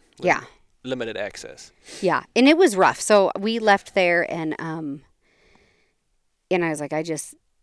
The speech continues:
Speaker 2: I don't really, you know, we just need to get away from people." And so, you know, Robbie's awesome, and, you know, we, we, we got completely out, and we, we camped out.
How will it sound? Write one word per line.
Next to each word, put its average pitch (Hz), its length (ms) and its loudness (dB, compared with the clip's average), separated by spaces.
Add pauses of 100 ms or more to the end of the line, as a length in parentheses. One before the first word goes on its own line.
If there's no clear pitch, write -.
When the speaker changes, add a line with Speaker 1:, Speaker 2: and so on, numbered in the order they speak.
Speaker 2:
I 170 80 -4
don't 170 200 -8
really, 160 200 -8
you 175 100 -8
know, 165 100 -6
we 160 120 -8
just 170 180 -10
need 147 140 -8
to - 40 -16
get - 140 -10
away 107 180 -8
from 147 200 -14
people." 151 420 -8
And 139 200 -8
so, 151 460 -6
you 185 140 -4
know, 151 140 -4
Robbie's 156 640 -2 (120)
awesome, 143 400 -6
and, 139 240 -12 (120)
you 180 100 -12
know, 165 100 -8
we, 165 160 -12 (200)
we, 165 400 -14 (960)
we 185 100 0
got 170 160 2
completely 165 520 -4
out, 156 360 4
and 156 360 -4
we, 175 380 -6 (800)
we 196 160 -4
camped 180 480 -2
out. 151 540 0